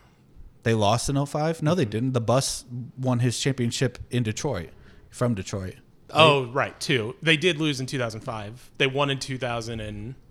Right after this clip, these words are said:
Speaker 1: No, they won in two thousand five, right before the Colts won in two thousand six. I'm, like, ninety percent sure. Ben, can, tech guy Ben, can you look this up?
Speaker 2: Oh,
Speaker 1: This
Speaker 2: no, you are. They beat the Seahawks.
Speaker 1: They beat the
Speaker 2: Yeah,
Speaker 1: Seahawks.
Speaker 2: yeah, yeah, yeah, yeah,
Speaker 1: So,
Speaker 2: yeah, yeah, yeah, you're right.
Speaker 1: Roethlisberger got two.
Speaker 2: Yeah.
Speaker 1: Peyton Manning got two. And it just,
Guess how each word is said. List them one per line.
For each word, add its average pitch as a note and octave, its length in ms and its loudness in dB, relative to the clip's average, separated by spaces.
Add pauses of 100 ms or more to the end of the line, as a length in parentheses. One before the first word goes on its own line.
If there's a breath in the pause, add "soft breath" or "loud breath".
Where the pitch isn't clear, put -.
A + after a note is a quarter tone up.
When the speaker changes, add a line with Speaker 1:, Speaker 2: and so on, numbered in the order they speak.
Speaker 1:
No, C#3 160 8
they B2+ 140 6
won C#3+ 240 4
in C3 80 6
two C#3+ 80 2
thousand A2 180 2
five, A2+ 180 4
right G#2+ 140 2
before A2 160 -4
the - 60 -8
Colts G#2 240 -4
won F#2+ 80 -2
in F2+ 40 -4
two F#2+ 80 -4
thousand F2 140 -4
six. - 340 -12 (1500 soft breath)
I'm, G#2+ 120 -2
like, G2 120 -4
ninety G#2+ 200 0
percent G#2+ 220 -6
sure. F#2+ 180 -2
Ben, A#2+ 260 -2
can, A#2 140 -8
tech - 180 -2
guy A2+ 120 4
Ben, A2+ 180 0
can A2 100 -6
you G#2 60 -4
look G#2+ 140 -6
this G2 120 -14
up? A2 220 -2
Speaker 2:
Oh, F3 140 8
Speaker 1:
This F3 80 4
Speaker 2:
no, E3 100 4
you C#3+ 180 -2
are. B2 180 0
They D3 140 0
beat D3 160 -2
the C3+ 80 -10
Seahawks. G#2+ 440 -6
Speaker 1:
They C3+ 100 6
beat B2 80 4
the C3+ 220 4
Speaker 2:
Yeah, B2+ 200 8
Speaker 1:
Seahawks. A#2+ 140 -4
Speaker 2:
yeah, C3 80 4
yeah, A#2+ 120 2
yeah, A2 140 -2
yeah, G#2+ 120 -4
Speaker 1:
So, D#3+ 260 10
Speaker 2:
yeah, C#3 80 6
yeah, A2 120 0
yeah, G2+ 120 -2
you're D#3 140 0
right. F3 180 10
Speaker 1:
Roethlisberger G#3+ 240 4
got A3 180 8
two. B2 400 6
Speaker 2:
Yeah. A2 160 -2
Speaker 1:
Peyton D#3+ 240 2
Manning F#3+ 200 6
got F3+ 180 4
two. B2 420 6 (240 loud breath)
And D3+ 140 4
it D3 80 4
just, - 240 -2